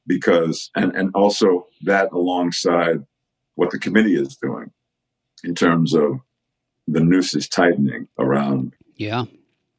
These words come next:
Speaker 1: not only everyone around Trump, but the fact that they were nothing compared to the man himself in terms of, in terms of starting the lie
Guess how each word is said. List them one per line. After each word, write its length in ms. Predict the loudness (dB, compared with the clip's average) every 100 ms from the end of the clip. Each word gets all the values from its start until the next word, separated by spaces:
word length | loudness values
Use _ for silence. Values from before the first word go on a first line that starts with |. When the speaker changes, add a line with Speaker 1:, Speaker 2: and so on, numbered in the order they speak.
| _ _ _
Speaker 1:
not 200 | 2 2
only 160 | 2 0
everyone 360 | 0 2 2 0
around 400 | -2 -2 -2 -4
Trump, 340 | -4 -4 -6 -10 _ _
but 120 | -6 -4
the 80 |
fact 340 | -2 0 0 0
that 160 | -2 -2 _ _ _ _ _ _ _ _ _ _ _ _ _ -2
they 160 | 4
were 180 | 4 4
nothing 480 | 2 0 -2 -6 -8 -10
compared 360 | -6 -2 -2
to 100 | -2
the 80 | -2
man 300 | 0 0 -2
himself 440 | -8 -4 -2 -4 -8 _ -8
in 80 | -6
terms 340 | -2 -2 -4
of, 140 | -8 -8 _ _ _ _ _ _ _
in 140 | -2 0
terms 320 | 2 2 0
of 120 | -4 -6
starting 420 | -2 2 4 4
the 60 | 2
lie 400 | 2 0 0